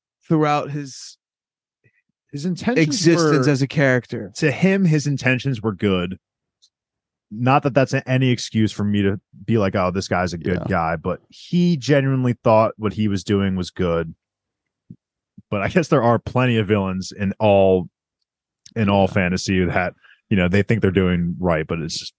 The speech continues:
Speaker 2: brutally wrong. Um,
Speaker 1: <sighs>
Speaker 2: but yeah, no, I mean, this is just a, it's a moral dilemma, this entire thing.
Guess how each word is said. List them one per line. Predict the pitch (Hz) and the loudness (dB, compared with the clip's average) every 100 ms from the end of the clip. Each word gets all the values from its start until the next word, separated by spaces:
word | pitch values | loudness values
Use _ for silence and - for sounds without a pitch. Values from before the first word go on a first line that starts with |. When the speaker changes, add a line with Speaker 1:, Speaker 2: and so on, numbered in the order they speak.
| _ | _
Speaker 2:
brutally | 90 87 80 78 | 0 0 0 -4
wrong. | 78 71 78 - - | -4 -4 -6 -12 -8
Um, | 85 71 69 - _ _ | -6 -6 -8 -16 _ _
Speaker 1:
<sighs> | _ _ - | _ _ 0
Speaker 2:
but | 254 185 139 - - - - | 2 2 0 -4 -6 -2 2
yeah, | 143 143 - | 4 4 2
no, | 147 160 127 | 2 4 4
I | 139 | 4
mean, | 135 | 4
this | 156 151 | 2 0
is | 165 - | -2 0
just | 156 143 | 2 4
a, | 131 | 4
it's | 131 123 | 2 -2
a | 123 | -2
moral | 127 151 127 | 2 2 0
dilemma, | 104 110 90 | -2 -4 -6
this | 82 | -8
entire | 92 95 95 90 | -6 0 2 2
thing. | - 92 85 | 2 0 0